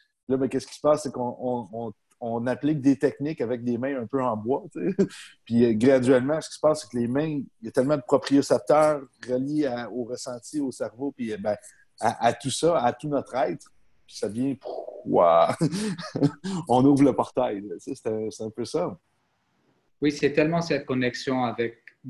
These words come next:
Speaker 2: et, et ensuite, si on voit, euh, dans le développement de l'enfant, à chaque fois que l'enfant utilise de plus en plus ses mains, à chaque
Speaker 1: Mhm.
Speaker 2: fois, les circonvolutions dans le néocortex commencent à vraiment se changer et se développer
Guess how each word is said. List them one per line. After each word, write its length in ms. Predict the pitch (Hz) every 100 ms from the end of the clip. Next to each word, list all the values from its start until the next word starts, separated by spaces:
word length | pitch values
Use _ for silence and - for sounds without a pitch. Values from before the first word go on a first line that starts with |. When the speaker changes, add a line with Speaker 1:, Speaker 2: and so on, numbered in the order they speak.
| 117 - -
Speaker 2:
et, 200 | 139 139 139
et 120 | 135 135
ensuite, 520 | 139 - 185 180 -
si 500 | - 117 - - 143
on 120 | 131
voit, 380 | 123 147 - - _ _ _ _ -
euh, 480 | 131 123 120 123 123
dans 300 | 120 120 123
le 160 | 117 127
développement 600 | 135 143 135 131 151 151
de 100 | 123
l'enfant, 420 | 123 - 165 160
à 80 | 120
chaque 220 | - 170
fois 140 | - 196
que 120 | 165
l'enfant 360 | 143 131 156 135
utilise 480 | 123 - 131 127 -
de 100 | 131
plus 260 | - 131
en 80 | 123
plus 200 | 117 107
ses 220 | - 123
mains, 300 | 120 151 220 - _ _ -
à 80 | 123
chaque 200 | 165 160
Speaker 1:
Mhm. 60 |
Speaker 2:
fois, 120 | 190
les 120 | 170 143
circonvolutions 1000 | - 135 - 135 131 123 - 151 147
dans 160 | 127 120
le 100 | 120
néocortex 960 | 120 127 120 120 113 139 131 - - _ _ _
commencent 380 | - 127 127 131 -
à 160 | 123
vraiment 340 | 113 131 135 127
se 160 | -
changer 640 | 117 123 120 131 131 123 117
et 60 |
se 240 | 113 - 120
développer 400 | 120 - 107